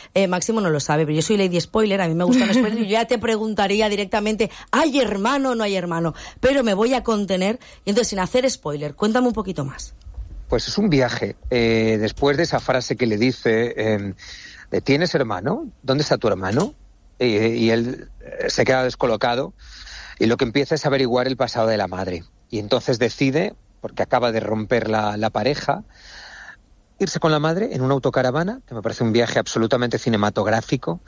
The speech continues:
Speaker 2: subidos en autocaravana, madre e hijo, eh, atravesar el país, atravesar España, hasta el norte, hasta donde ella fue joven,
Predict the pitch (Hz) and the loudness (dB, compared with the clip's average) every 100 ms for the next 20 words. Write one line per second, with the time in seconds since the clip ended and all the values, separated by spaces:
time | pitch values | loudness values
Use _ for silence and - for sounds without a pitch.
0 | - - - - - 127 127 151 135 139 | -18 -16 -16 -10 0 2 4 2 0 -2
1 | 131 131 131 131 143 156 143 139 139 143 | 0 0 0 0 -2 -2 -2 0 2 2
2 | 135 - 180 - - 127 117 110 120 113 | 0 0 -2 0 0 2 2 0 0 -2
3 | 110 139 135 139 123 120 156 160 127 113 | -2 0 0 0 0 0 0 -2 -2 -2
4 | 101 127 117 139 131 147 - - - - | 0 -2 0 -2 -2 -4 -6 -16 -20 -20
5 | - 127 123 - 107 101 104 113 131 160 | -4 -2 -2 0 0 0 0 0 0 0
6 | 165 226 - 143 131 143 180 196 - 139 | 0 -2 -2 -4 0 0 2 -2 0 -4
7 | 98 101 131 190 | 0 0 0 -2